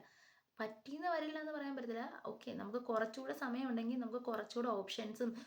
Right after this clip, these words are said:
കുറച്ചുകൂടെ നല്ല ഫാമിലി നോക്കി ഫൈൻഡ് ചെയ്ത് പോകാൻ പറ്റും. നമ്മൾ നേരത്തെ തന്നെ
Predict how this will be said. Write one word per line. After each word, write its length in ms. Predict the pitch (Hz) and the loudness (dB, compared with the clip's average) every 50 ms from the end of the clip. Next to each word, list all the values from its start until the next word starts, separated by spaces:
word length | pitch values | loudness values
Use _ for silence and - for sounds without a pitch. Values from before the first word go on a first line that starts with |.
| - - _ | -12 -6 _
കുറച്ചുകൂടെ 440 | - 226 220 220 220 - 240 233 | 2 2 2 2 2 2 2 2
നല്ല 360 | 247 240 220 208 208 233 247 247 | 2 2 4 4 4 4 2 0
ഫാമിലി 360 | - 214 208 214 220 233 240 | -2 -2 -2 0 2 2 2
നോക്കി 160 | 233 214 - | 2 0 -4
ഫൈൻഡ് 360 | - - 247 208 208 226 233 | -4 -4 -4 -2 0 2 2
ചെയ്ത് 160 | 240 226 233 | 4 4 4
പോകാൻ 240 | 240 247 240 233 233 | 4 4 4 4 2
പറ്റും. 160 | 214 190 - | 2 0 -2
നമ്മൾ 160 | 208 214 233 247 | -2 0 0 0
നേരത്തെ 640 | 240 233 226 220 233 240 - - 269 285 320 349 | 0 0 0 0 -2 -4 -2 -2 0 0 0 0
തന്നെ 300 | 339 285 233 220 220 240 | 0 -2 -2 -2 -2 -2